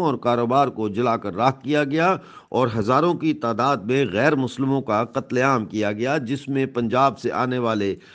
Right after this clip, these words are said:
वो हिंदू और सिख भी शामिल थे जो फ़िरका वाराना फसादात से पनाह लेने मीरपुर आए थे। मीरपुर कत्लेआम में बीस हजार से ज़्यादा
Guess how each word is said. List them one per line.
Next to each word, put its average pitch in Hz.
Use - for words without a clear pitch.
वो 107
हिंदू 139
और 127
सिख -
भी 117
शामिल 156
थे 127
जो 165
फ़िरका 151
वाराना 143
फसादात 139
से 131
पनाह 147
लेने 113
मीरपुर 110
आए 76
थे। 82
मीरपुर 180
कत्लेआम 151
में 127
बीस 180
हजार 127
से 143
ज़्यादा 120